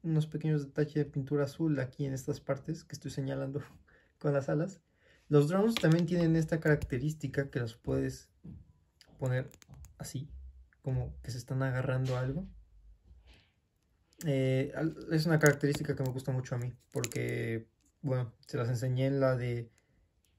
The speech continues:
Defense Point Showdown, que puedes ponerlos como si estuvieran volando lateralmente. En la maqueta se los enseñé.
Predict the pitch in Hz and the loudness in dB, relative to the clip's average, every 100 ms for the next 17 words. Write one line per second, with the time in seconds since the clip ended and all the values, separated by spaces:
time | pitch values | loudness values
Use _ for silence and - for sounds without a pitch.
0 | _ _ 147 135 151 156 147 - - 139 | _ _ -2 4 4 6 2 2 0 2
1 | 139 135 - - 143 139 147 185 269 - | 2 -2 -8 0 4 6 4 2 0 -8
2 | - - - _ _ - 135 123 120 - | -18 -20 -20 _ _ -4 0 0 0 2
3 | 139 - 135 135 139 - 135 120 - 131 | 2 0 -4 -2 -4 -6 -6 -6 -4 -2
4 | 135 135 135 135 139 131 123 135 127 131 | 0 0 0 0 0 -2 -2 -2 -4 -2
5 | 131 127 127 _ _ _ _ _ _ _ | -4 -4 -8 _ _ _ _ _ _ _
6 | _ - 131 123 120 120 113 135 - - | _ -4 0 0 0 -2 -2 -2 -4 -4
7 | 127 131 131 | -4 -2 -2